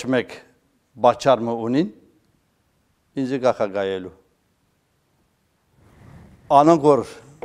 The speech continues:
հերու են գբորան, թող կան հոս նստին և մեր վիճակը գիտնան։ Պետության թեմ բորացող անչողները, ցեղասպանություն ըրած է գսողները, այժմ հերոսություն է։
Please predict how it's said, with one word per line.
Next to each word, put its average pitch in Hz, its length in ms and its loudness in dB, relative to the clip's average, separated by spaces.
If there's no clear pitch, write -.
հերու 135 260 2
են 143 160 0
գբորան, 131 460 2
թող 117 220 -4
կան 123 160 2
հոս 120 240 0
նստին 190 400 -10
և 107 160 -8
մեր 110 160 -6
վիճակը 101 320 -8
գիտնան։ 87 400 -18
Պետության 170 500 4
թեմ 175 220 2
բորացող 143 460 4
անչողները, 147 480 0
ցեղասպանություն 147 880 2
ըրած 143 240 4
է 139 80 0
գսողները, 151 460 -2
այժմ 170 360 2
հերոսություն 127 720 -4
է։ - 20 -12